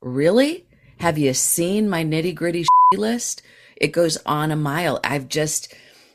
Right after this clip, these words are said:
I've just practiced finding the glimmers of gold.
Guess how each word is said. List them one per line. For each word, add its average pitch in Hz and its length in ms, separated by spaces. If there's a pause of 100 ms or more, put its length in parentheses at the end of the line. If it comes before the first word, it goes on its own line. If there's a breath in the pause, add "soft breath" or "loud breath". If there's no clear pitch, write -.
(260 loud breath)
I've 139 280
just 147 400
practiced - 920 (280 soft breath)
finding 151 600
the 180 100
glimmers 135 500
of 123 160
gold. 110 380